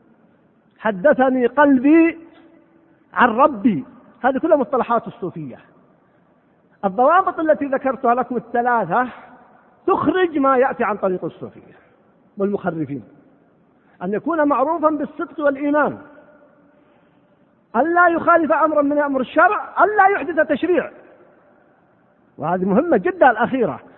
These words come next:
فإذا انضبطت الثلاث ووجد الإنسان في نفسه هذا الأمر فلا شك أنه نوع من الإلهام من الله جل وعلا. أذكر لكم قصة فيها طرافة وأعقب عليها.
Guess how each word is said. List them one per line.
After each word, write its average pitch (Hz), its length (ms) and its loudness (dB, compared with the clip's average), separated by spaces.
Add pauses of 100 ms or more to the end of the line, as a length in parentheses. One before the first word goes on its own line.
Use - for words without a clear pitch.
(100)
فإذا 311 220 2
انضبطت 330 600 2
الثلاث 262 460 2 (800)
ووجد 302 340 4
الإنسان 320 560 0
في 277 160 -2
نفسه 277 640 0
هذا 320 260 2
الأمر 277 420 0 (340)
فلا 285 160 -4
شك - 240 -10
أنه 196 280 -4
نوع 196 240 -2
من 185 160 -4
الإلهام 185 360 -2
من 165 120 -6
الله 160 240 -4
جل 127 260 -10
وعلا. 107 300 -16 (1500)
أذكر 220 180 -6
لكم 269 240 -2
قصة 254 300 -6
فيها 226 200 0
طرافة 220 640 0
وأعقب 196 440 -6
عليها. 143 480 -6